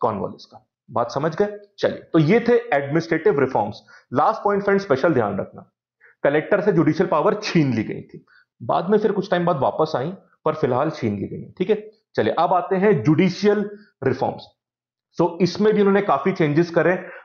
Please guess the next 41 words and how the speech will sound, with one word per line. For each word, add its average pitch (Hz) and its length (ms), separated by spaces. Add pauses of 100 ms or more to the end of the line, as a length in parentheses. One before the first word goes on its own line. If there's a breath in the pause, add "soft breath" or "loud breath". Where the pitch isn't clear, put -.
(100)
अब 165 200
जुडिशियल 175 440
स्ट्रक्चर 214 440
पूरा 202 260
क्या 214 280
था - 500 (180)
कॉर्नवालिस 190 560
के 175 100
टाइम 131 220
पे, 160 160
उसकी 147 320
हम 143 180
बात 101 240
कर 101 100
लेते 113 240
हैं। 190 220 (280 loud breath)
काफी 127 240
सिमिलरिटी 120 500
दिखेंगी 147 420
आपको, 175 460 (640)
uh, 127 140
as 131 240
compared 135 500 (140)
to 151 260
वॉरेन 110 400
हेस्टिंग, 110 520
but 131 140
काफी 120 200
चेंजेस 107 340
भी 127 60
दिखेंगे। 131 260
थोड़ा 139 160
फोटो - 240
छोटा 127 200
कर 127 160
लूं, 147 180
हाँ, 120 140
अब 113 120
स्टार्ट - 200
करते - 280
हैं। - 60